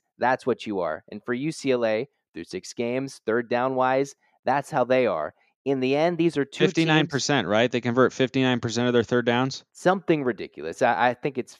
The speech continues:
Speaker 1: I thought I saw fifty-four percent, but if it, it's, it, it is what it is. It's,
Speaker 2: Regardless.
Speaker 1: if it's above fifty percent and you're
Speaker 2: Best
Speaker 1: number
Speaker 2: in the
Speaker 1: three in the
Speaker 2: Pac-twelve.
Speaker 1: country, it, your best, it is what it is. Either two teams with two of the best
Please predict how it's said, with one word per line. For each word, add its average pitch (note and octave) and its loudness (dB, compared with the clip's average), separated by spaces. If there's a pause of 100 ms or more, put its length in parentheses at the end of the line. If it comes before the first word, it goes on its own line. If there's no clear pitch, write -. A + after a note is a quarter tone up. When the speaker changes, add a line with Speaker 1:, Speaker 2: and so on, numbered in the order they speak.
(160)
Speaker 1:
I G#2+ -4
thought A2 2
I G2 -4
saw E2 -6
fifty-four G2 -6
percent, C#3 -6
but F3+ 0
if G3+ 4
it, F#3 0
it's, G3 2
it, G#3 4
it A#3+ 4
is A3+ 4
what C#3+ 8
it G#2 4
is. G2+ 8
It's, F#2+ 4
Speaker 2:
Regardless. D#2 -4 (240)
Speaker 1:
if G3+ 6
it's D4 4
above A3 8
fifty F#3 4
percent C#3+ 2
and D#3 -2
you're D#3 4
Speaker 2:
Best A2 8
Speaker 1:
number C#3 4
Speaker 2:
in B2+ 2
the A2+ 2
Speaker 1:
three C#3 2
in G2+ 2
the - -2
Speaker 2:
Pac-twelve. F2+ 2
Speaker 1:
country, G2 -6 (200)
it, C#3 0
your C#3 2
best, C#3+ 0
it E3+ 2
is D3 2
what C3+ 6
it G#2 0
is. F#2+ -4
Either C3 0 (240)
two A3 0
teams D3+ -6
with A#2+ -2
two - -4
of C3+ 0
the - -4
best - 2